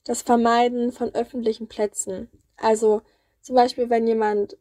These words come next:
anruft und sagt, hey, wir gehen heute im Restaurant X Y essen, möchtest du mitkommen? Und man sich selbst im Spiegel anguckt und von seinem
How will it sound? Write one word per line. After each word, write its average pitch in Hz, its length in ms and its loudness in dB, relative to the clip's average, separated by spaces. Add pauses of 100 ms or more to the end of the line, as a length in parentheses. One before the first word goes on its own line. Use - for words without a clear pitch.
anruft 233 420 -4
und 226 100 -6
sagt, - 280 -8
hey, 302 360 2
wir 254 100 -4
gehen 233 280 -2
heute 220 600 -2 (160)
im 214 300 -4
Restaurant 214 500 -4
X 214 160 0
Y 269 400 -2
essen, 302 340 -4
möchtest 254 320 -4
du 240 60 -6
mitkommen? 269 500 -4 (680)
Und 277 140 2
man 247 140 4
sich 240 120 -6
selbst 233 220 2
im 226 80 -4
Spiegel 285 360 -2
anguckt 254 380 -4
und 247 120 -2
von 233 160 2
seinem 226 220 2